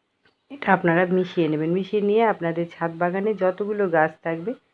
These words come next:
দশ এমএল করে প্রতিটা গাছে দিয়ে দেবেন। আমাদের গাছের যে কুড়ি ঝরা এবং যে গাছগুলো বৃদ্ধি বিকাশ বন্ধ হয়ে গেছে, আস্তে আস্তে গাছগুলো স্বাভাবিক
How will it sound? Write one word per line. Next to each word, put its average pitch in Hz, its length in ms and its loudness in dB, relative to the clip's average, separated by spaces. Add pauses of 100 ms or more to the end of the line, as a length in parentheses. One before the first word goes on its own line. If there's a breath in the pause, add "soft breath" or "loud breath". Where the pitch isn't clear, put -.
(340)
দশ 180 320 6
এমএল 170 260 0
করে 180 260 0
প্রতিটা 180 360 -2
গাছে 156 400 4
দিয়ে 160 220 -2
দেবেন। 156 260 -2 (640 soft breath)
আমাদের 196 260 2 (140)
গাছের 180 400 6
যে 180 140 0 (120)
কুড়ি 208 280 -2 (120)
ঝরা 175 320 2 (680)
এবং 180 280 4 (640)
যে 170 140 0 (200)
গাছগুলো 170 460 2
বৃদ্ধি 165 360 -2
বিকাশ 196 400 0
বন্ধ 165 260 0 (120)
হয়ে 180 160 2
গেছে, 170 340 -2 (920)
আস্তে - 300 -10
আস্তে 180 220 -4
গাছগুলো 165 460 2
স্বাভাবিক 175 520 2